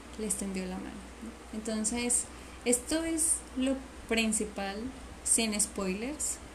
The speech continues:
Hay gente que no, les molesta, la mayoría les molesta el spoiler, pero hay gente que no le molesta y ahí pues estoy yo.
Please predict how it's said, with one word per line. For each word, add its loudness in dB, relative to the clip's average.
Hay 0
gente -2
que 0
no, -2
les 4
molesta, 0
la 6
mayoría 6
les 0
molesta 2
el -2
spoiler, -6
pero 4
hay 4
gente 0
que -2
no 0
le -2
molesta 0
y 2
ahí -2
pues -2
estoy -2
yo. 2